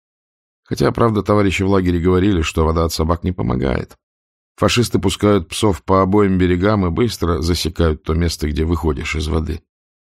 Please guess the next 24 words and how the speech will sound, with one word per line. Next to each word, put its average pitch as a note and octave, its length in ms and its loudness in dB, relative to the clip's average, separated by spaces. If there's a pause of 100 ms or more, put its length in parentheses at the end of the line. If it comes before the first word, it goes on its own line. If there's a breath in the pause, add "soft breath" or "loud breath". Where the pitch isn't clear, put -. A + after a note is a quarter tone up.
(140)
Но G#2 240 2
все A2 200 0
равно A2 260 2
я F#2 120 2
ложился F#2 400 2
спать F2 300 -2
в - 40 -18
кустарниках F2 640 -2
рядом E2+ 300 0
с D#2+ 80 0
берегом. D#2+ 560 0 (600)
Так F2+ 180 -2
я E2 80 0
чувствовал D#2+ 340 -2
себя D#2 240 0
увереннее». - 640 -4 (920)
Он E2+ 140 2
замолчал, D#2+ 500 0
словно E2 360 0
бы D#2 140 -2
всматриваясь E2 760 0
в - 80 -10
самого D#2+ 380 0
себя. - 420 -10